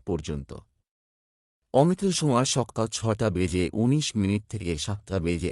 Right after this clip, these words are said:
একচল্লিশ মিনিট পর্যন্ত। আপনারা যদি প্রথমবার এই চ্যানেলটি দেখে থাকেন তাহলে এক্ষুনি চ্যানেলটি সাবস্ক্রাইব করে পাশে থাকবেন এবং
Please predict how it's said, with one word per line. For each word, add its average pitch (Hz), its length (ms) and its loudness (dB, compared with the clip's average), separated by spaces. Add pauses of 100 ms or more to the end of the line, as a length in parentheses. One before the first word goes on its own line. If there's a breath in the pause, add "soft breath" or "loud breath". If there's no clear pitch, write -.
(100)
একচল্লিশ 123 600 -4
মিনিট 92 320 0
পর্যন্ত। 76 440 -4 (1200)
আপনারা 170 400 2
যদি 170 260 0
প্রথমবার 143 680 0
এই 120 160 2
চ্যানেলটি 127 540 -2
দেখে 104 260 0
থাকেন 107 360 -4
তাহলে 92 380 -2 (120)
এক্ষুনি 151 440 -2
চ্যানেলটি 107 520 -2 (120)
সাবস্ক্রাইব 98 680 -2
করে 95 240 0
পাশে - 280 -6
থাকবেন 69 420 -10 (1300)
এবং 131 200 4